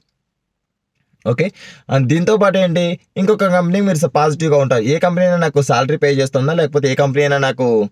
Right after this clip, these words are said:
ఆ, నా పైన ఏమైనా focus పెట్టిందా? ఆలోచించండి. ఇది ఇంకా కాస్త ఏమైపోయిందంటే నేను రీసెంట్‌గా ఇచ్చిన నెంబర్స్‌కి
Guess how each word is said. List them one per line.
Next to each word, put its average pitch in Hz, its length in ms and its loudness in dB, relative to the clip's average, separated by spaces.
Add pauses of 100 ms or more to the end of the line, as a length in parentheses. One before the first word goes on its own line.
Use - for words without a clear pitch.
(360)
ఆ, 110 80 -2 (680)
నా 139 120 2
పైన 147 200 2
ఏమైనా 147 160 0
focus 127 380 -2
పెట్టిందా? 113 400 -2 (840)
ఆలోచించండి. 147 720 -2 (480)
ఇది 165 220 0
ఇంకా 190 320 0
కాస్త 214 280 0
ఏమైపోయిందంటే 190 560 0
నేను 185 220 0
రీసెంట్‌గా 190 400 -2
ఇచ్చిన 190 200 -2
నెంబర్స్‌కి 147 840 -2